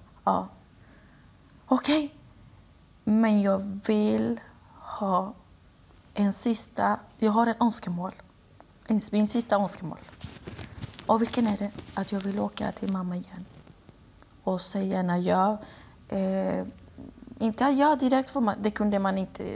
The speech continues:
göra. Men liksom på något sätt säga hej då, liksom. För jag visste liksom att om man, eh, vad som skulle liksom komma. Och någonstans så visste han att jag visste.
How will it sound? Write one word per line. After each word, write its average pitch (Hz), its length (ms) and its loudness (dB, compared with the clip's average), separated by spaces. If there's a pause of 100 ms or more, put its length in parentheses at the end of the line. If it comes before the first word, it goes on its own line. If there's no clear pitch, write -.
(280)
göra. 196 420 4 (380)
Men 220 200 4
liksom 214 280 4
på 220 140 -2
något 226 200 4
sätt - 420 -2 (640)
säga 220 280 0
hej 262 200 2
då, 208 160 -2
liksom. 202 280 -8 (1000)
För - 160 4
jag 202 200 4
visste 202 340 -2
liksom 160 360 -2
att - 180 -6
om 170 140 -6 (120)
man, - 280 -4 (760)
eh, 180 240 -2
vad 180 160 -2
som 175 300 -4 (300)
skulle 180 340 -2
liksom 175 320 -4
komma. 202 340 -2 (1400)
Och 226 180 6
någonstans 233 380 4
så 220 100 2
visste 214 320 0
han 190 220 2
att 165 160 0
jag 165 100 2
visste. 170 420 -2